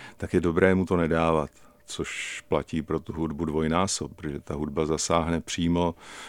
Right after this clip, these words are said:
přímo to emoční centrum a když já cpu někoho, tak, tak třeba se kdysi mučilo, že jo, když prostě pouštěli pořád jednu hudbu člověku dokola, já nevím, několik desítek hodin, tak, eh, tak ho tím trápili.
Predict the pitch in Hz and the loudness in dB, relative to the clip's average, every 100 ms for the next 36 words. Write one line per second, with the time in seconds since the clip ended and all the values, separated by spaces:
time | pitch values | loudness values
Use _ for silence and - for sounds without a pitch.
0 | - - - 85 85 82 85 82 87 - | -18 -14 -4 0 0 2 0 2 0 0
1 | 92 87 - 80 - 85 90 92 85 - | 0 0 0 -2 -2 0 2 2 2 2
2 | 82 85 - 85 82 80 - 85 87 82 | 2 2 -2 0 0 0 2 2 4 2
3 | - - 82 - - 85 85 85 - 85 | -2 -2 -2 -2 -4 2 2 2 2 2
4 | 76 - - - 90 82 80 82 - 85 | 0 -8 -18 -14 -6 -2 0 0 2 4
5 | 82 - - 107 98 82 80 78 73 76 | 2 2 4 6 6 2 2 2 0 -4
6 | - - - - 76 - 80 - 82 - | -6 -10 -8 -8 -8 -4 -4 0 -2 -2
7 | - 85 80 80 85 85 80 82 76 82 | 0 0 2 0 2 4 4 0 0 0
8 | 78 71 80 80 - 76 - 80 80 - | -2 -4 -4 -4 -2 -2 0 0 0 2
9 | 80 80 80 - - - - - 71 69 | 2 2 0 -8 -20 -20 -20 -10 -6 -4
10 | 76 78 78 - - 82 78 82 - 82 | -2 0 0 0 0 0 0 -2 -2 -2
11 | - 78 78 78 85 80 82 - 80 82 | 0 0 2 2 0 0 -6 -4 -2 -2
12 | 85 85 - - _ - 71 76 80 90 | -2 -6 -10 -18 _ -8 -6 -4 -4 -2
13 | 80 - 78 - 101 | -2 0 0 0 -2